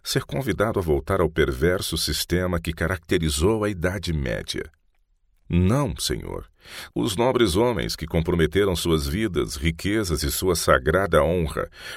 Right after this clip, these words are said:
ao estabelecerem nossa Constituição, separaram, como supunham, para sempre esta nação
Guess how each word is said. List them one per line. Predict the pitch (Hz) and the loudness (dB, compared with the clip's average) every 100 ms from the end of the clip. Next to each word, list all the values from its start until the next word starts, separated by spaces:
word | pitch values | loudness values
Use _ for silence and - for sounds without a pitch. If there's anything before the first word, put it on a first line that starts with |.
| - | -4
ao | 73 | 2
estabelecerem | 87 - 90 90 82 - 104 92 | 2 2 2 2 2 2 0 0
nossa | 73 82 82 | 0 0 -2
Constituição, | 80 104 113 - 85 76 67 - 90 87 82 - - - - | -2 -6 -6 -6 -4 -2 -2 0 0 -2 -6 -16 -20 -20 -8
separaram, | - 165 - - 113 110 95 | -2 0 2 4 4 2 0
como | 85 92 82 | 0 -2 0
supunham, | - 73 - 113 104 92 | -4 -8 -6 -4 -2 -4
para | 85 107 113 87 | -2 -2 2 0
sempre | - - 110 117 - 50 | 0 0 0 -2 -6 -2
esta | 62 80 - | -2 -2 -4
nação | 57 - - 85 87 | -4 -4 2 2 2